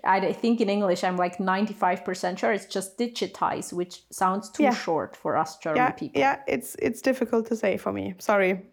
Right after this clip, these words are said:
Speaker 2: Sorry for
Speaker 1: Hmm.
Speaker 2: this.
Speaker 1: I think it's
Speaker 2: Um,
Speaker 1: okay.
Speaker 2: but
Speaker 1: But
Speaker 2: yeah.
Speaker 1: yeah, I
Speaker 2: So
Speaker 1: think, like, the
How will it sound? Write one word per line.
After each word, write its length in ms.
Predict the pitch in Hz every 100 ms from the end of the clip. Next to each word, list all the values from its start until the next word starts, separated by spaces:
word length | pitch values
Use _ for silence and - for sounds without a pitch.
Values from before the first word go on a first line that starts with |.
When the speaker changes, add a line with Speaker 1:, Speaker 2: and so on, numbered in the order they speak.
| _
Speaker 2:
Sorry 300 | - 226 240
for 120 | 240
Speaker 1:
Hmm. 60 | 202
Speaker 2:
this. 220 | 175 185 - - - -
Speaker 1:
I 340 | 247 285 247
think 180 | 233 226 220
it's 80 |
Speaker 2:
Um, 60 | 220
Speaker 1:
okay. 300 | - 185 - - - - -
Speaker 2:
but 180 | 240 233
Speaker 1:
But 20 |
Speaker 2:
yeah. 220 | 226 214 214
Speaker 1:
yeah, 320 | 285 247 185 - -
I 40 | 294
Speaker 2:
So 80 |
Speaker 1:
think, 240 | 294 311 302
like, 200 | 240
the 60 | 233